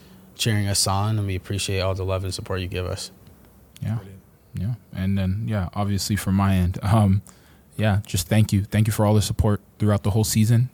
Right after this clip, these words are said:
Speaker 2: You know, thank you for always being there for us. Rain, snow,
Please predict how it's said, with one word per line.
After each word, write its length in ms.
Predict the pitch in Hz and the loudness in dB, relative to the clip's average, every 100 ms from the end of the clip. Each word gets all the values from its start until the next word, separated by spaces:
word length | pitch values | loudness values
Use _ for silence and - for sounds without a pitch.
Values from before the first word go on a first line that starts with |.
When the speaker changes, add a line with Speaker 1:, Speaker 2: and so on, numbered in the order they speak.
| - | -2
Speaker 2:
You 120 | 98 | 2
know, 120 | 98 | 2
thank 200 | 101 101 | 2 0
you 60 | - | 0
for 100 | 101 | 0
always 180 | 98 92 | 0 2
being 280 | 98 101 | 2 4
there 120 | 98 95 | 2 0
for 200 | 98 92 | -2 0
us. 260 | 92 - - - - _ _ - | 0 -4 -12 -20 -20 _ _ -10
Rain, 640 | - 101 104 104 101 98 | -2 2 4 4 4 0
snow, 680 | - - 104 104 101 101 | -2 0 2 4 4 2